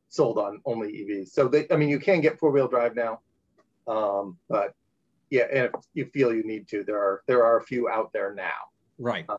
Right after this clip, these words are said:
Speaker 2: Okay. And, uh, and again, uh,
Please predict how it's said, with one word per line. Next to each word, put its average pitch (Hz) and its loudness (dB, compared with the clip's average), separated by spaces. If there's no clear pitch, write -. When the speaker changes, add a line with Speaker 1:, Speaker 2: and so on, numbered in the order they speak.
Speaker 2:
Okay. - -20
And, 160 2
uh, - -10
and 147 2
again, 151 0
uh, 113 -6